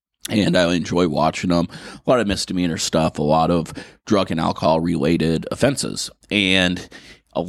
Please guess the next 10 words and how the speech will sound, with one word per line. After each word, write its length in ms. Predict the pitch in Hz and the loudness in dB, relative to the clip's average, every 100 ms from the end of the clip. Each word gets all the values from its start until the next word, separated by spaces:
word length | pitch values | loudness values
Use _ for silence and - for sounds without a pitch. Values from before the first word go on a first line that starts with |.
| - | -8
he 180 | 123 127 | -2 -2
tells 460 | 110 - 202 202 - | 0 2 2 2 0
a 80 | 104 | 0
story 400 | - 95 85 - | 0 0 0 -2
all 200 | - 85 | -2 0
the 120 | 87 80 | 0 -4
time 320 | - 85 80 | -4 -4 -4
to 100 | - | -4
people 560 | - - - - - _ | -4 -4 -8 -14 -14 _
about, 680 | - 98 92 92 85 - - | -6 -2 0 2 0 -2 -10